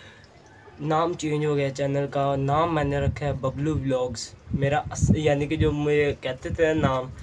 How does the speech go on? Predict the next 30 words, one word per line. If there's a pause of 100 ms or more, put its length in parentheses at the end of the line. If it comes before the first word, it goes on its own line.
(360)
यानी
कि
जो
सारे
मुझे
बुलाते
हैं
इसी
नाम
से
बुलाते
हैं,
बबलू, (480)
बबलू
के
नाम
से
बुलाते
हैं,
इसलिए
मैं
अपने
भाई
channel
का
नाम
रखा
है
बबलू
vlogs,